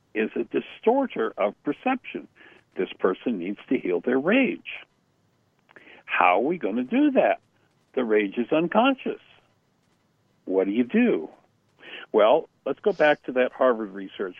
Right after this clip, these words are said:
for a minute. There's a nine-bit perceptual construct out of ten thousand brain cells firing. Now, obviously, something must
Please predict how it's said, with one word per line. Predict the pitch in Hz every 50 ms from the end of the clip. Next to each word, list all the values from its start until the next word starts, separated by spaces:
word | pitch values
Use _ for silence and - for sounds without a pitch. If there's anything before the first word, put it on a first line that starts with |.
| -
for | - 90
a | 82
minute. | 85 85 90 107 113 - _ _ _ _ _ _ _ _ _ _ _ _ _ _ _ -
There's | 107 107 104 -
a | - 98
nine-bit | 92 92 95 101 110 120 143 170 196 202 175 - - 175 170 - _
perceptual | - - 135 - - - 127 120 - - - 127 123 120 110
construct | - - - 123 127 123 113 - - - - - - - _ - - _ _ _ _ _ _ _ _ _ _ _ -
out | 98 98 104
of | 107 -
ten | - - 104 104 98
thousand | - 104 92 95 92 - - 90 -
brain | 95 95 92 90 - -
cells | 80 82 - - -
firing. | - - - - - - _ _ _ _ _ _ _ _ _ _ _ - - - _ _
Now, | - -
obviously, | 135 - 208 247 277 277 277 220 165 139 - - - 104 95 92 98 113 113 _ _ _ _ _ _ _ _ _ _ - - - -
something | - 220 262 285 277 - - 302 294 269 233
must | 185 185 190 185 180